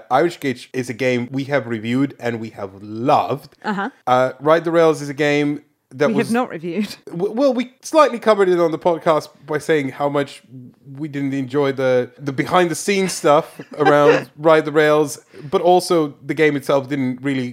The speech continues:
Speaker 1: quite sing for us, but it did feel marginally different
Speaker 2: Mm-hmm.
Speaker 1: from Irish Gauge, and this also feels very different. So to give it a little bit of substance, uh, all these games are part of a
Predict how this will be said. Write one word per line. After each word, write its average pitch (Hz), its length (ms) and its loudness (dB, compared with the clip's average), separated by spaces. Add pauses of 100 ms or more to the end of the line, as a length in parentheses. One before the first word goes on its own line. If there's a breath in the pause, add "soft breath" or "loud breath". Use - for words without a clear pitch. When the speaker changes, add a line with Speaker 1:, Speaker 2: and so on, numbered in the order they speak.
(160)
Speaker 1:
quite 135 180 -2
sing 156 180 -2
for 143 140 -2
us, 127 100 -4
but 160 160 -2
it 156 140 -4
did 175 180 0
feel 175 400 -2 (180 soft breath)
marginally 147 720 -2
different 135 500 -4
Speaker 2:
Mm-hmm. 294 280 -2 (120)
Speaker 1:
from 127 520 -2 (100)
Irish 139 320 0
Gauge, 123 400 -4 (100)
and 175 260 0
this 202 200 0
also 180 360 0
feels 147 280 -4
very 127 260 0
different. 110 640 -8
So 170 300 2 (100)
to 180 240 -6 (300)
give 208 160 0
it 247 100 0
a - 40 -4
little 202 180 4
bit 156 120 -2
of 139 120 -2
substance, - 680 -6 (100)
uh, 123 240 -4
all 175 160 2
these 175 180 -8
games 131 460 -4 (220 soft breath)
are 139 60 -8
part 165 220 0
of 147 140 0
a 135 240 2